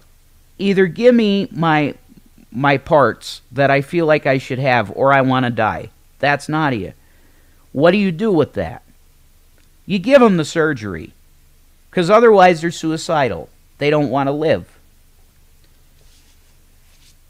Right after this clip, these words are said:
So sh-, th-, th-, uh, contacts were made by various people, and boom, she got her surgery, man. I thank the Lord, because I think she might be dead if it wasn't for me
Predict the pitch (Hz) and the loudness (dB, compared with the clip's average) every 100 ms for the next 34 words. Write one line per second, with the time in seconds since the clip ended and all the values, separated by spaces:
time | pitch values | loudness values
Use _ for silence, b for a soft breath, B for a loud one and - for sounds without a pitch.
0 | _ _ _ _ - - 170 165 - - | _ _ _ _ -16 0 2 2 -4 -14
1 | - - - - - - - - - _ | -16 -16 -20 -18 -18 -18 -20 -20 -20 _
2 | _ 139 135 127 117 - 180 220 220 208 | _ 0 4 6 4 2 4 4 4 2
3 | 202 - 180 175 180 190 196 - - 131 | 0 -2 -2 0 0 2 0 -2 -12 0
4 | 156 151 160 180 175 175 - 196 180 180 | 2 2 0 0 0 -2 -6 -8 -4 -4
5 | 170 147 143 135 190 185 143 - - 196 | -2 -2 -4 0 2 2 0 -8 -10 -2
6 | 190 180 156 - 185 196 147 98 98 110 | 2 2 0 -2 -2 -2 -4 -4 -2 -4
7 | 147 165 b b b b _ _ _ _ | -6 -10 b b b b _ _ _ _
8 | _ _ _ _ _ _ _ _ _ _ | _ _ _ _ _ _ _ _ _ _
9 | _ _ _ _ 147 220 240 214 202 - | _ _ _ _ 2 4 2 0 -4 -4
10 | 175 170 220 208 127 131 - 156 135 139 | -4 0 2 2 0 -6 -2 -2 0 0
11 | 196 208 196 196 - 196 196 196 190 170 | 0 -2 -6 -8 -4 -2 -2 -2 -8 -2
12 | 208 202 131 - 101 147 147 147 - 147 | 2 2 0 -4 -2 0 0 -4 -8 -8
13 | 143 139 151 160 | -4 -4 -4 -8